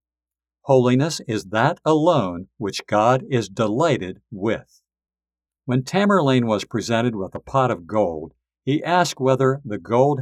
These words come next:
had his father's stamp upon it.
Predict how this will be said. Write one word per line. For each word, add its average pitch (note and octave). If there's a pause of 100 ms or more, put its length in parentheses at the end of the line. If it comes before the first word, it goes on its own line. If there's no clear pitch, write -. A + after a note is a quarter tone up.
had C3
his A2
father's C3
stamp - (260)
upon G#2
it. D#2+